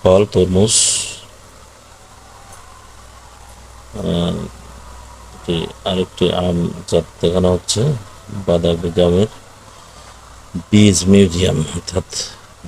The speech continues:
বীজের মিউজিয়াম, অর্থাৎ বিভিন্ন প্রকার শস্য বীজ এখানে, আহ, মিউজিয়াম আকারে দেখানো হয়েছে। খুবই সুন্দর একটি মডেল, সবজি,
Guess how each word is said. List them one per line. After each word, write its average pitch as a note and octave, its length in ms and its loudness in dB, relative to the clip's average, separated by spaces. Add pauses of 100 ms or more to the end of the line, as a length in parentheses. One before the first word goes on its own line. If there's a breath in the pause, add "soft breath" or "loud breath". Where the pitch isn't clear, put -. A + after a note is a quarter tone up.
(120)
বীজের F#2+ 480 4
মিউজিয়াম, F#2 800 2
অর্থাৎ - 280 -4
বিভিন্ন F#2 440 0
প্রকার F#2 240 0 (140)
শস্য - 300 0
বীজ F2 400 -2 (460 loud breath)
এখানে, F2+ 420 2 (440 loud breath)
আহ, E2 60 -4 (440)
মিউজিয়াম F2+ 840 2
আকারে E2+ 280 2
দেখানো F2 420 0
হয়েছে। F2+ 400 0
খুবই F#2 180 0 (120)
সুন্দর F2 340 4
একটি - 240 -4 (540)
মডেল, F#2 340 2 (1000)
সবজি, F#2 840 2